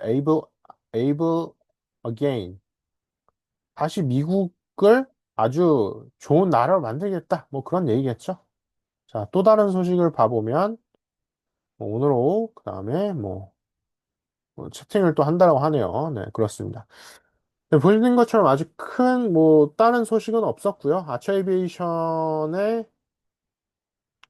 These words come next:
어, 아처 에비에이션도 좀 있으면 실적 발표, 실적 발표를 맞이하고 있어요. 네, 그렇습니다.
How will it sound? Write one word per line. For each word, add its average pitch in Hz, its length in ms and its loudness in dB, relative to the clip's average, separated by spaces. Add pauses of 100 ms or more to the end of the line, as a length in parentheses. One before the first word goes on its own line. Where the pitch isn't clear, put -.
(500)
어, 214 100 -8
아처 220 300 0
에비에이션도 202 580 -2
좀 214 180 -6
있으면 160 340 -4
실적 226 340 -4
발표, 202 460 2 (880)
실적 220 300 -6
발표를 214 360 2
맞이하고 117 480 0
있어요. 135 600 -4
네, 101 460 -16
그렇습니다. 104 720 -6